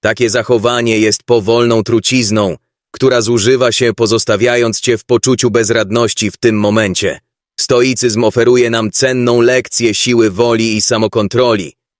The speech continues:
Marek Aureliusz powiedział, że masz władzę nad swoim umysłem, a nie nad wydarzeniami zewnętrznymi.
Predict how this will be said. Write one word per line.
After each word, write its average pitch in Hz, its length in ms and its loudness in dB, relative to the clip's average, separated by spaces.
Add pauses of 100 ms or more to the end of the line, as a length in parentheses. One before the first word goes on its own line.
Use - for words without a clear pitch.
Marek 143 380 -2
Aureliusz 123 600 2
powiedział, 117 560 0
że 110 140 0
masz 113 260 -2
władzę 127 460 0
nad 117 180 0
swoim 131 400 2
umysłem, 123 540 0 (300)
a 117 120 -2
nie 151 200 0
nad 123 220 0
wydarzeniami 120 680 0
zewnętrznymi. 110 840 0